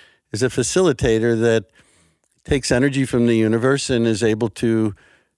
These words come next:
use that and, and be an, more or less a facilitator to, to work it into your body because we are all energy. And,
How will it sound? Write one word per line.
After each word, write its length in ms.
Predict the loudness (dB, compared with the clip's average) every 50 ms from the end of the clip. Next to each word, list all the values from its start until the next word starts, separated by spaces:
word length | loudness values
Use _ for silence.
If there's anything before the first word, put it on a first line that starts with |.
| _ _ -6
use 360 | -4 -2 0 0 0 -2 0
that 360 | 0 0 2 2 0 0 -4 _ -6
and, 380 | -4 -2 0 0 0 -2 -4 -4
and 460 | -4 -2 0 0 0 0 -2 -2 -6 -8 _ _ -18 -8
be 160 | -4 -2 -2
an, 220 | 0 -2 -2 -6 -6 _ _ _ _ _ -20 -20 -20 _ -20 -20 -12
more 200 | -4 -2 0 0
or 40 | 2
less 220 | 2 0 0 -2
a 60 | -6 -6
facilitator 840 | -6 -6 -6 -2 0 0 0 0 0 -2 -2 0 0 -2 -4 -4
to, 400 | -4 -4 -2 0 0 0 -2 -2 -6 -10 -20 -20 _ _ _ _ _ _ _ -8
to 200 | -4 -4 -2 -2
work 280 | 0 0 0 0 0 -2
it 80 | -2
into 220 | -2 -2 -2 -2 0
your 180 | 0 0 0
body 320 | 0 0 0 0 0 -2 -2
because 320 | -4 -4 -4 -6 -4 -2
we 80 | -2 0
are 120 | 2 2
all 220 | 2 2 2 0
energy. 500 | 0 0 -2 -4 -4 -8 -8 -8 -6 -4
And, 280 | -4 -4 -4 -4 -6